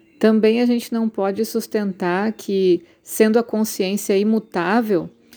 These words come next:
esses fenômenos tenham a sua existência em outro lugar, não havendo também nenhum testemunho de consciência para esse efeito. E também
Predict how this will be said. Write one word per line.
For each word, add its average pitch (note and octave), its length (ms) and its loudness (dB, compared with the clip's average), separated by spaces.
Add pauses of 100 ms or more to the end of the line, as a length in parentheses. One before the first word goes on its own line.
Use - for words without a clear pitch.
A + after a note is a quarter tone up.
(240)
esses G3+ 280 0
fenômenos G3+ 560 0
tenham G#3 320 -2
a G#3 80 0
sua G#3 400 0
existência G#3 960 0
em G#3+ 180 -2
outro A3+ 260 0
lugar, F3+ 500 2 (1120)
não G#3 180 4
havendo G#3+ 360 2
também G#3+ 340 0
nenhum G#3+ 320 0
testemunho A3+ 1040 2
de F#3 120 -8
consciência F#3+ 840 -4 (120)
para F3+ 180 4
esse E3+ 300 2
efeito. F3 580 -2 (1800)
E G3 80 -4
também A3 720 0